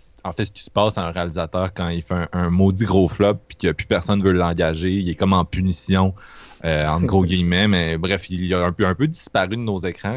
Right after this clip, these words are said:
Speaker 1: Campbell, depuis, euh, depuis Green Lantern. Et là, il revient avec ce film-là qui a l'air un peu plus, euh, classique, euh, de, de son style. Donc, est-ce que c'est le film de la rédemption ?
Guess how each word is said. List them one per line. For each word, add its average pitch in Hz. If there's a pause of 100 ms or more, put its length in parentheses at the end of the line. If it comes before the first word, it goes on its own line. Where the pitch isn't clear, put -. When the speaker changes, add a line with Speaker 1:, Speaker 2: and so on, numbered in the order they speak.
Speaker 1:
Campbell, 101
depuis, 95
euh, 80 (640)
depuis 98
Green 95
Lantern. 98
Et 92
là, 104
il 104
revient 90
avec 107
ce 92
film-là 92
qui 95
a 85
l'air 92
un 92
peu 87
plus, -
euh, 87
classique, 95
euh, 85
de, 85
de 85
son 85
style. 98
Donc, 82
est-ce 82
que 95
c'est 104
le 92
film 107
de 90
la 85
rédemption ? 90